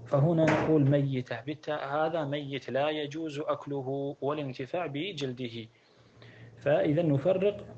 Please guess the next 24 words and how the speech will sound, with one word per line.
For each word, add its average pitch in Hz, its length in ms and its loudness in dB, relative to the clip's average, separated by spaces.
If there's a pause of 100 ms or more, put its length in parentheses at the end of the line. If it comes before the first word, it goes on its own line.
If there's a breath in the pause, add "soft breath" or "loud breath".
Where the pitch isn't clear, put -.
في - 80 2
الجنين 147 420 4
الذي 160 320 2
يخرج، 135 340 -6
إذا 160 200 0
خرج 151 380 -2
ميتا 175 460 -4
فنقول 147 460 -4
هذا 175 220 -2
طاهر، 151 480 0
لأن 151 220 -6
النبي 151 240 -4
صلى 143 140 -2
الله 135 100 -4
عليه 156 120 -12
وسلم 160 100 2
قال: 151 80 2
"زكاة 143 340 0
الجنين 147 300 2
زكاة 160 440 -2
أمه"، 143 300 2
وإذا 175 420 0
خرج 156 420 -2
ميتا، 185 600 -4